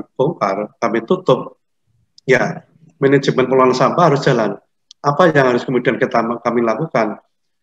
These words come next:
Di lokus itu kami siapkan bin yang kapasitas enam puluh, enam ratus lah, enam ratus, eh,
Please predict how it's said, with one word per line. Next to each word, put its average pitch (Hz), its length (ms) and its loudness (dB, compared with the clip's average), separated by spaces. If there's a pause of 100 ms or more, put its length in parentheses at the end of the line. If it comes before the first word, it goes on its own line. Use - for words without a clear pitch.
(140)
Di 127 400 0 (560)
lokus - 480 0
itu 123 400 -2 (320)
kami 135 320 0
siapkan 139 640 -2 (640)
bin 139 320 0 (480)
yang 120 240 -2
kapasitas 131 640 0
enam 117 380 -2
puluh, 120 480 0
enam 127 160 2
ratus 135 340 2
lah, 110 140 -6 (400)
enam 117 160 0
ratus, 135 760 -2 (220)
eh, 113 320 -4